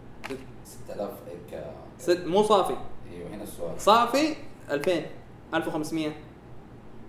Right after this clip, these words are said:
Speaker 1: حلو.
Speaker 2: طيب، جلست مع ناس موجودين هنا في جدة،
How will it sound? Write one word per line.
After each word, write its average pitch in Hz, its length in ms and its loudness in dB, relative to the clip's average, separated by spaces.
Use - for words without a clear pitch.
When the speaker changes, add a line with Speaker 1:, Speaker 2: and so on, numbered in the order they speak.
Speaker 1:
حلو. 170 180 -10
Speaker 2:
طيب، 151 240 0
جلست 165 400 2
مع 151 140 0
ناس 190 380 0
موجودين 147 500 0
هنا 147 240 -4
في 135 180 -4
جدة، 196 260 0